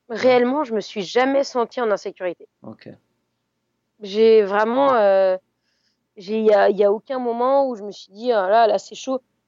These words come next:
Speaker 1: Dis, il y a en Amérique du Sud certains moments
Speaker 2: Ouais.
Speaker 1: où, euh, mais là, donc là, c'était pas des moments où j'étais seule. <clears throat> Mais c'était plus une sensation de, bah, on sait que là,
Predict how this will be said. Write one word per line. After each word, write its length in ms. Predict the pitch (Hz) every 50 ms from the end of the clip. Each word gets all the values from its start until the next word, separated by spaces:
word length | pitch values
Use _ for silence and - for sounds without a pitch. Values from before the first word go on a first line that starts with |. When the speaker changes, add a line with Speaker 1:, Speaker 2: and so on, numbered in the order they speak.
| _ _ _
Speaker 1:
Dis, 140 | 202 247 294
il 60 | 269
y 80 | 226 208
a 140 | 196 208 - -
en 140 | 226 220 240
Amérique 400 | 240 247 247 247 240 277 240 220
du 100 | 262 247
Sud 300 | - - - 294 - -
certains 420 | - - 240 220 - - 240 226
moments 420 | 233 233 233 240 247 254 262 254 _ _ _ _ _ _ _ _
Speaker 2:
Ouais. 200 | 104 110 107 95 _ _ _ _ _ _
Speaker 1:
où, 240 | 226 226 247 254
euh, 520 | 233 208 196 190 175 185 185 185 185 185 190 -
mais 120 | 220 208 208
là, 160 | 208 208 202
donc 180 | 190 196 - -
là, 120 | 233 226
c'était 200 | - - - 202
pas 140 | _ - 226
des 80 | 226
moments 280 | 220 214 202 214 226 226
où 40 | 220
j'étais 220 | 185 190 - - 185
seule. 320 | - - 269 277 285 - _ _ _ _ -
<clears throat> 960 | 254 277 330 294 208 - _ _ _ _ _ _ _ _ _ _ _ _ -
Mais 100 | 226 226
c'était 260 | 196 233 185 220 233
plus 360 | - - - 277 294 - -
une 140 | - 220 208
sensation 560 | - - 208 185 208 202 - - 262 262 277
de, 180 | 269 233 240 233
bah, 280 | 214 196 196 196 190 _ _ _ _ _ _ _ _ _ _ -
on 100 | 262 247
sait 260 | - - - 294 302
que 100 | _ 254
là, 400 | 220 208 208 214 220 247 262 269